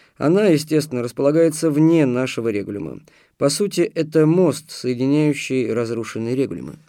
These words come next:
«Может быть. Что еще тебе говорил Стопан?» «Много чего.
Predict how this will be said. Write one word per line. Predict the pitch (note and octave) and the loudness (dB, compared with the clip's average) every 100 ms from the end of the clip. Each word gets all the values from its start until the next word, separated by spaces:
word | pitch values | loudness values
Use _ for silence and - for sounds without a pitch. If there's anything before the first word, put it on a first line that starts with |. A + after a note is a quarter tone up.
| _ _ _ _ _ _ _ _ _ _ _ _ | _ _ _ _ _ _ _ _ _ _ _ _
«Может | A2 G#2+ F#2 B2+ | -6 -6 -8 -8
быть. | C#3+ A2+ - _ _ _ _ _ _ _ | -10 -10 -18 _ _ _ _ _ _ _
Что | - - | -8 2
еще | F3 D3+ B2 | 2 2 -2
тебе | C#3 C#3+ | -2 0
говорил | C#3+ C#3+ C#3 | 2 2 0
Стопан?» | - C#3+ C3 B2 B2 _ _ _ _ | -4 -6 -4 -6 -8 _ _ _ _
«Много | B3 C4 B3+ B2 | -4 -2 0 -2
чего. | - F#2+ | -6 -10